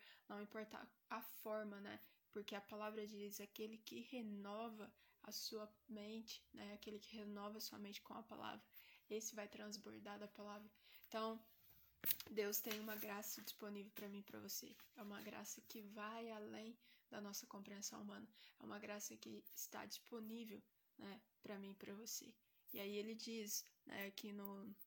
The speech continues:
Segunda Crônicas, essa palavra é muito forte. E eu fiquei, falei, "Caramba, <laughs> hoje essa palavra." E eu falei,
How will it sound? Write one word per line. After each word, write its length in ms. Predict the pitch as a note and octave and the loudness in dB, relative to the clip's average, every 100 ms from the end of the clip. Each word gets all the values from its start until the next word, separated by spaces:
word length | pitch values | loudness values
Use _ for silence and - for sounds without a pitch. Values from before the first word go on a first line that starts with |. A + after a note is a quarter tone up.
| - | -2
Segunda 360 | - A3+ G#3 | 0 0 -2
Crônicas, 560 | G#3 A3 G#3 G#3 G#3 A3 | -2 0 0 0 -4 -6
essa 160 | A#3 | -6
palavra 320 | - G#3+ G#3 G#3 | -4 -2 -2 -2
é 40 | |
muito 280 | G#3 A3 A3 | -2 -2 -6
forte. 400 | - A3 G#3+ G#3+ - - - - | -4 -4 -4 -8 -16 -16 -18 -8
E 60 | G#3 | -4
eu 100 | G3+ | -4
fiquei, 480 | - - G#3 G#3 G3+ | -2 0 2 2 -2
falei, 280 | - G#3 | -4 -6
"Caramba, 640 | G#3 - A#3+ B3 A3+ G#3+ G#3+ | -6 -6 -6 -4 -4 -2 -2
<laughs> 300 | A3+ A#3+ - - - - - - - - | -2 -4 -6 -8 -10 -12 -16 -20 -10 2
hoje 400 | A3+ A3+ G#3+ G3+ | 4 6 4 2
essa 220 | G3+ A3 | 2 -2
palavra." 640 | - - G#3+ G#3+ G#3+ G#3 G#3 - - - | -2 0 4 4 2 0 -2 -10 -20 -4
E 80 | A3 | -2
eu 80 | G#3 | -2
falei, 380 | - G#3+ A3+ | -2 -4 -4